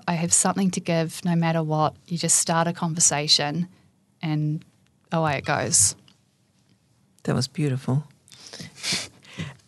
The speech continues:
Speaker 2: How important has, um, service been in your recovery?
Speaker 1: Service is a tricky thing for me, uh,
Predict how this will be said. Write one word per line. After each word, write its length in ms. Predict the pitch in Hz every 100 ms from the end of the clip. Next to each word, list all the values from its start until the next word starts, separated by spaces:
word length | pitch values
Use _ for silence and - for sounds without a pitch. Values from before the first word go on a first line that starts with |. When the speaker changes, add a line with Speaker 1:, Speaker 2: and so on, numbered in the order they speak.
| - - - - - -
Speaker 2:
How 220 | 247 349
important 440 | 370 - 240 208 185
has, 380 | 190 165 - 202
um, 180 | 170 156
service 420 | - 175 165 -
been 320 | 185 147 127
in 200 | - 151
your 200 | 147 139
recovery? 600 | 135 156 139 - - 175 - _ _ _ _ _ _ _ _ _ _ _ _ _
Speaker 1:
Service 520 | - - 208 208 196
is 100 | 190 190
a 40 |
tricky 340 | - 175 -
thing 420 | 160 165 165 165 170
for 180 | -
me, 420 | 170 165 165 170 - - - -
uh, 240 | 170